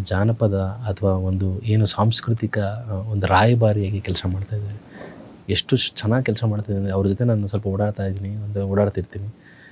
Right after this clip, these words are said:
ರಾತ್ರಿ ಹತ್ತು ಗಂಟೆ ಆಗಲಿ, ಹನ್ನೊಂದು ಗಂಟೆ ಆಗಲಿ, ಎರಡು ಗಂಟೆ ಆಗಲಿ, ಅವ್ರು ಬರೀ, ಆ, ತಮ್ಮ, ಆ, ಮಂಡ್ಯದ ಬಗ್ಗೆ ಅಥವಾ ಒಂದು ಬ-, ಸಾಂಸ್ಕೃತಿಕವಾಗಿ ಯೋಚನೆ ಮಾಡಿದ್ರೆ ಆಗ ನಮ್ಗೆ ಅನ್ಸುತ್ತೆ,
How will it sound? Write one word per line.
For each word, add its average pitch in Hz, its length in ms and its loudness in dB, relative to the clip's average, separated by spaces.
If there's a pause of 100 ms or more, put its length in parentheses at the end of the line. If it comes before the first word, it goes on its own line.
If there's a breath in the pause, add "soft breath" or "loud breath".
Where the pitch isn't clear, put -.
(380 loud breath)
ರಾತ್ರಿ 110 220 4
ಹತ್ತು - 240 0
ಗಂಟೆ 110 160 4
ಆಗಲಿ, 98 120 4
ಹನ್ನೊಂದು 110 280 4
ಗಂಟೆ 104 200 0
ಆಗಲಿ, 95 220 0
ಎರಡು 104 200 4
ಗಂಟೆ 113 260 0
ಆಗಲಿ, 104 140 -2
ಅವ್ರು 95 180 0
ಬರೀ, 117 480 4
ಆ, - 20 -6 (360)
ತಮ್ಮ, 101 160 0
ಆ, 98 460 -4
ಮಂಡ್ಯದ 101 500 4
ಬಗ್ಗೆ 95 440 -2
ಅಥವಾ 98 280 -2
ಒಂದು 95 240 0
ಬ-, 98 500 -2
ಸಾಂಸ್ಕೃತಿಕವಾಗಿ 107 720 2
ಯೋಚನೆ 95 300 -2
ಮಾಡಿದ್ರೆ 98 220 -6
ಆಗ 120 100 0
ನಮ್ಗೆ 131 240 -2
ಅನ್ಸುತ್ತೆ, 110 320 -4